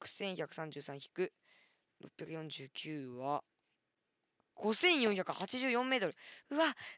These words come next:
五千五百いけなかったのか。ということで、結果は五千四百八十四メートルでした。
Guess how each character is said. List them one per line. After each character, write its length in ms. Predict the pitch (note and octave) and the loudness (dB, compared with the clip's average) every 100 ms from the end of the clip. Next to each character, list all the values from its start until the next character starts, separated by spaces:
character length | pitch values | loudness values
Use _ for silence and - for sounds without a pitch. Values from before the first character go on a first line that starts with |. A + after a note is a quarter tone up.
| - | 2
五 120 | C4+ | 4
千 240 | D4+ D#4 | 4 4
五 80 | C#4 | 4
百 140 | B3+ A3+ | 4 2
い 80 | |
け 80 | A3+ | 4
な 60 | C4 | 4
か 60 | |
っ 40 | A#3+ | 4
た 80 | F#3 | 2
の 80 | |
か。 160 | E3+ - - - | 2 0 -4 -18
と 80 | - | -8
い 20 | |
う 20 | F#3+ | -2
こ 40 | |
と 40 | |
で、 80 | F3+ | -2
結 180 | - - | -2 0
果 120 | G3+ | 4
は 160 | G3+ F#3+ | 6 6
五 140 | E3+ | 4
千 280 | G3+ C#4 A#3+ | 4 6 6
四 140 | G#3+ G3 | 2 0
百 280 | F#3+ D3+ - - - | -2 -4 -6 -12 -6
八 220 | G#3+ B3 | -4 2
十 120 | C4 | 4
四 200 | A#3 C4 | 4 4
メ 80 | C4 | 4
ー 40 | |
ト 60 | A#3+ | 4
ル 60 | G#3+ | 4
で 60 | |
し 40 | G3+ | 4
た。 180 | E3+ | 2